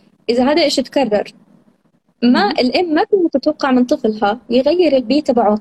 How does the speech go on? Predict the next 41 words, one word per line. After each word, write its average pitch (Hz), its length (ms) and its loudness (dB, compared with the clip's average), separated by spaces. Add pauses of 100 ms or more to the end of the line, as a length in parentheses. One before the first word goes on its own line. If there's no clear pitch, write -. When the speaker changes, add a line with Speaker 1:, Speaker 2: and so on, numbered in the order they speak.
(100)
Speaker 1:
إلا 370 160 0
إذا 302 140 -4
كان 339 140 -2
في 320 140 0
عن 240 180 0
جد 254 300 -2
محفز 247 380 -4
كتير 233 300 0
كبير. - 280 -6 (560)
هلا 262 180 0
من 294 60 2
Speaker 2:
أها. 381 60 0
Speaker 1:
المحفزات 330 480 0
الكتير 277 320 0
كبيرة، 226 460 0
هاي 247 240 0
ليش 269 200 -4
القاعدة 262 460 0
هاي 247 120 2
كتير 269 240 -2
مهمة 262 240 2
باللغة 226 280 0
التعبيرية؟ 214 580 0 (400)
لأنه 233 300 0
إحنا، 262 440 0 (200)
آه، 214 380 0 (160)
لما 226 200 0
الطفل 240 480 -2
يصير 247 260 0
يعبر 262 320 2
بشكل 247 360 -2
كافي 233 380 -2 (300)
لكنه 247 400 2
غير 277 240 2
كلامي، 240 520 -2 (520)
يعني 208 100 0
التعبير 233 420 2
غير 240 200 0
كلامي، 208 440 0
غير 240 280 0
نطقي، 233 340 -2